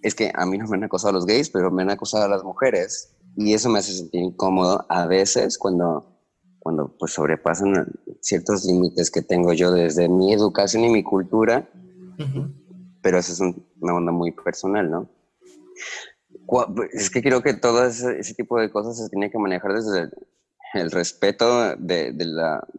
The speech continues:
Speaker 1: privacidad, de, como desde tu rayita de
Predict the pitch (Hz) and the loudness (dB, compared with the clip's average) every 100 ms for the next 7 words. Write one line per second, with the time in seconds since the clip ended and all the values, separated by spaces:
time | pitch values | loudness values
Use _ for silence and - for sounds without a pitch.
0 | - _ _ _ _ - 92 87 87 95 | -20 _ _ _ _ -4 0 2 2 0
1 | 90 90 104 - _ _ _ _ _ _ | 2 4 2 0 _ _ _ _ _ _
2 | _ _ _ _ _ - - _ 92 87 | _ _ _ _ _ -20 -20 _ -18 -16
3 | 85 98 101 98 98 98 92 104 98 101 | -12 -6 -2 0 2 0 0 0 2 2
4 | 101 113 - 160 147 110 76 60 | 2 0 2 2 2 0 0 -4